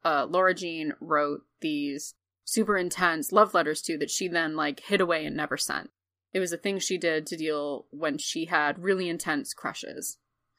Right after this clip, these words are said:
There's this whole kind of thing that kind of comes into play where she talks about how she was in love with Josh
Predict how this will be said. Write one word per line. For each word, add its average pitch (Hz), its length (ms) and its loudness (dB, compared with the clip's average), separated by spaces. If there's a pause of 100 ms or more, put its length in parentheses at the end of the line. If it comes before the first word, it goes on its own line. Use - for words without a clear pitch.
(480)
There's 185 180 0
this 185 120 -2
whole 285 260 8
kind 220 240 4
of 220 60 0
thing 214 120 0
that 165 140 0
kind 170 200 4
of 180 80 -2
comes 190 180 -2
into 185 160 -4
play 175 240 2
where 156 100 0
she 180 120 -6
talks 175 240 6
about 165 120 0
how 156 100 2
she - 180 -4
was 190 140 -6
in 185 80 -2
love 165 180 0
with 165 160 -8
Josh 147 580 0